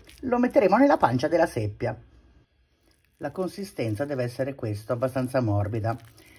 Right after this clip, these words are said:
Se per caso non lo fosse, potete aggiungere un altro pomodorino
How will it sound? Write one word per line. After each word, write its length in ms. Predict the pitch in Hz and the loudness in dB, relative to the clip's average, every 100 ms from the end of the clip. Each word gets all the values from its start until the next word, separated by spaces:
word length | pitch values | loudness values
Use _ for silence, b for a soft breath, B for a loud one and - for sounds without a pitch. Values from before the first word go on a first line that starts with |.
| b b | b b
Se 380 | - - - 165 | -20 -10 -2 0
per 180 | 175 160 | 0 0
caso 380 | 180 170 160 165 | 4 4 4 4
non 160 | 160 | 4
lo 80 | 196 | 2
fosse, 440 | 196 139 127 - 151 | -2 -2 -2 -2 -2
potete 340 | 131 127 139 | -2 -4 -4
aggiungere 500 | 131 135 131 131 127 | -2 0 2 4 6
un 180 | 127 135 | 6 4
altro 260 | 135 131 | 4 0
pomodorino 720 | 127 139 143 175 135 113 131 | 0 2 4 2 2 0 -2